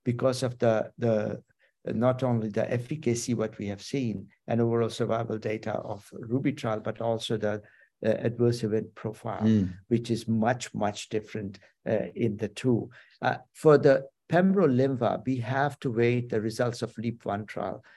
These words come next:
Speaker 1: which also be available, uh, by end of this year or early next year. Uh, and that is the sort of copy and paste of Keynote,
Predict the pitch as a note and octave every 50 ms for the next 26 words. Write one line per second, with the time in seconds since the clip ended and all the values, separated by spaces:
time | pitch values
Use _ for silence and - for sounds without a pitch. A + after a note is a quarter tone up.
0 | _ _ _ _ _ _ _ C3+ C#3 C#3 - - - _ _ - - C#3+ D#3 D#3
1 | - - A#2+ A#2+ B2 A#2+ A2+ A2 A2+ A2+ A#2 B2 B2 A#2+ A#2 A2+ A2 A#2+ A#2+ _
2 | _ _ _ _ - A#2+ A#2 A2 G#2+ G#2+ G#2 G#2+ G2+ G#2 G2 G2+ A#2+ - - -
3 | A#2 A2 A2 G#2+ - - - - - - C#3 D3 D3 D3+ - - - C#3 B2 B2
4 | - C3 B2+ B2+ B2 - - F#3+ - A2 - - - - A#2+ A2+ G#2+ A#2 A2 G#2
5 | G#2+ G#2+ - - - - A#2+ G#2 G2 F2 - - - - - _ _ _ - B2
6 | A#2 - - B2 A#2 A#2 B2+ C3 C3 B2+ C3 B2 - - B2 A#2 A2+ - - -
7 | _ _ - - - B2+ A#2 A#2 A#2 - - _ _ _ _ _ _ _ _ _
8 | _ - - C3+ B2 B2 A#2+ C3 B2+ A#2 A2 - A2+ G#2+ G#2+ G#2+ - - G#2 -
9 | - - C3 B2 - - - - -